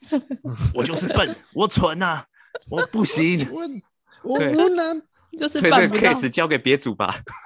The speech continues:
Speaker 3: 对啊。
Speaker 1: <laughs> 对。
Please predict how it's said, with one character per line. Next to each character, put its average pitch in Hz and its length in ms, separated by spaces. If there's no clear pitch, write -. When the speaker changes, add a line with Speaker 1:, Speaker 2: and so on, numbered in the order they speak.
Speaker 3:
对 214 240
啊。 202 520
Speaker 1:
<laughs> - 460
对。 330 260